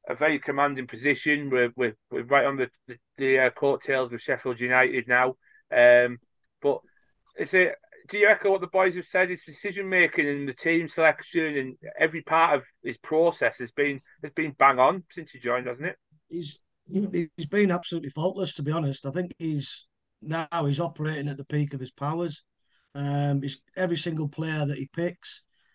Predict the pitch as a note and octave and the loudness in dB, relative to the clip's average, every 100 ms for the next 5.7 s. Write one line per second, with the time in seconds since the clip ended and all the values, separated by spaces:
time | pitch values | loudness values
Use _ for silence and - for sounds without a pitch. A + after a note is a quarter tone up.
0 | _ C3+ B2+ - D3 C3 D#3 E3 F3+ - | _ -8 -8 -6 -6 -6 -4 -4 -4 -8
1 | C3+ C3+ C3+ C#3 C3+ C3 - C#3 D3+ C#3+ | -8 -6 -6 -6 -6 -6 -8 -6 -4 -4
2 | - D3 D3 C#3 C3+ C3+ C3 - D3 E3 | -4 -8 -6 -6 -4 -6 -8 -6 -6 -4
3 | D#3 - _ _ _ - C#3+ C#3+ C#3+ C3 | -6 -10 _ _ _ -6 -2 0 0 -2
4 | E3+ D#3+ F3 C#3+ D#3 C#3+ D#3+ D#3+ D#3+ D3 | -4 -4 -6 -6 -8 -6 -4 -4 -4 -6
5 | D#3 D3+ C#3 - D#3 E3+ | -4 -4 -4 -4 -4 -4